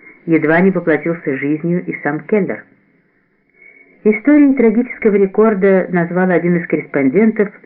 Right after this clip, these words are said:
цепь этих волнующих и тревожных событий,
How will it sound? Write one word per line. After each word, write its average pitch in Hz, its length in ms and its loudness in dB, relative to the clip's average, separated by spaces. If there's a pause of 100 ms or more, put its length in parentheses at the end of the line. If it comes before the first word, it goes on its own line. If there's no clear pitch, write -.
(140)
цепь 220 220 2
этих 190 240 0
волнующих 170 720 0
и 180 120 -8
тревожных 165 560 -2
событий, 185 480 -2